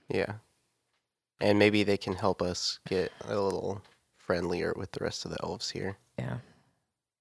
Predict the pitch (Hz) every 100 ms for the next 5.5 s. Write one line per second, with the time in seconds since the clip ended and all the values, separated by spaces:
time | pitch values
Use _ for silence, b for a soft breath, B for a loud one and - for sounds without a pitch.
0 | _ _ 104 104 113 131 139 123 107 107
1 | 92 92 101 85 82 - 92 92 95 98
2 | - - _ _ _ - 127 123 - 107
3 | 101 92 - 95 - _ _ _ _ _
4 | - - 65 - - 107 196 262 285 285
5 | 311 - 247 - -